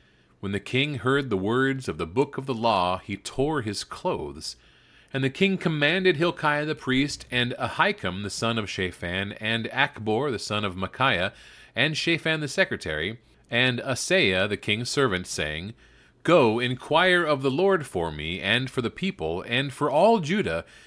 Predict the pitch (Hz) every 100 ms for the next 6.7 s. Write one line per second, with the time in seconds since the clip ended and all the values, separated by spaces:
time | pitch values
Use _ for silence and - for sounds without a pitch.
0 | - 127 123 180 190 185 165 123 131 139
1 | 131 117 123 143 - 110 98 - 98 92
2 | 95 90 95 - 127 76 80 90 - -
3 | - - 135 113 107 113 165 208 - 147
4 | 131 - 110 110 127 98 95 - 101 92
5 | 92 135 113 90 92 90 - 143 151 139
6 | 135 160 185 - - -